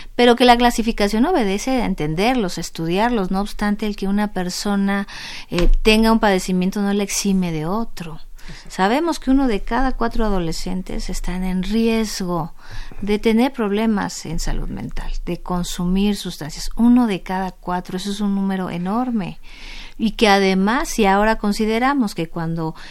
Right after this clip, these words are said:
yo consumo sustancias puedo desatar algún antecedente de corte mental, por ejemplo, si tengo antecedentes,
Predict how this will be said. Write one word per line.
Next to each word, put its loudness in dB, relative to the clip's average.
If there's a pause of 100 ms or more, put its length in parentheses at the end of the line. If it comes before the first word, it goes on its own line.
(160)
yo 2
consumo 2
sustancias -2
puedo 0
desatar 0
algún 4
antecedente 0
de 0
corte 2
mental, 0 (120)
por -4
ejemplo, -2
si 2
tengo -2
antecedentes, -4